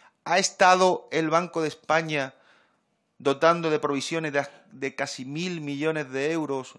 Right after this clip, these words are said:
hasta el año dos mil doce para atender los compromisos de los mutualistas? Igual sí, ¿verdad? Igual, en su, no en su condición de gobernador, ciento no sé cuántos miles de euros,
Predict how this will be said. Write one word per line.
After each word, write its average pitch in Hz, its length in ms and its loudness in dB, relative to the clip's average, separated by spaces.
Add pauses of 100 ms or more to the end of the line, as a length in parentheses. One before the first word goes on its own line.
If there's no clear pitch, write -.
(120)
hasta - 280 -14
el 123 80 -4
año 151 240 -6
dos 131 120 -8
mil 147 240 -12
doce 147 380 -8
para 131 340 0
atender 131 680 -6
los 127 180 -10
compromisos 131 560 -12
de 135 80 -12
los 131 100 -10
mutualistas? 139 800 -12 (600)
Igual 95 280 -16
sí, 160 220 -6
¿verdad? 120 380 -6 (640)
Igual, 147 720 4 (160)
en 123 160 -4
su, 135 200 -6
no 143 200 2
en 160 60 -2
su 147 140 -4
condición 135 720 -4 (220)
de 110 160 -4
gobernador, 107 840 -2 (560)
ciento 117 680 -6
no 110 380 -12
sé 123 120 -10
cuántos 117 280 -8
miles 135 300 -6
de 156 120 0
euros, 185 380 -2